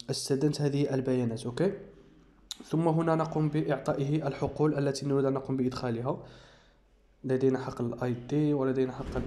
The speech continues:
النيم ولدينا حقل الاتش، يعني هذه الحقول التي لدينا.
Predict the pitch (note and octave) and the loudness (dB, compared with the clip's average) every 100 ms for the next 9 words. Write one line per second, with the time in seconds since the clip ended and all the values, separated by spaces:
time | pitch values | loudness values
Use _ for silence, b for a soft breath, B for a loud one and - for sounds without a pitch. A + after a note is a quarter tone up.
0 | B2+ A#2+ A#2 C3+ D#3 E3 - - - - | -4 -4 -2 0 -2 -2 -10 -20 -20 -20
1 | _ _ _ - - - C3 C3+ C3 C#3 | _ _ _ -20 -12 -4 -2 -2 -4 -4
2 | D3 C3+ A#2 B2+ A#2 - - B B B | -2 -2 -4 -8 -12 -14 -18 B B B
3 | B B B B B B _ _ _ b | B B B B B B _ _ _ b
4 | b b b _ C3+ B2+ B2+ B2 B2 C3 | b b b _ -8 -4 0 0 -2 -4
5 | B2+ B2+ B2+ A#2+ - A#2 B2 C3 E3+ | -4 -4 -4 -6 -8 -10 -8 -2 -2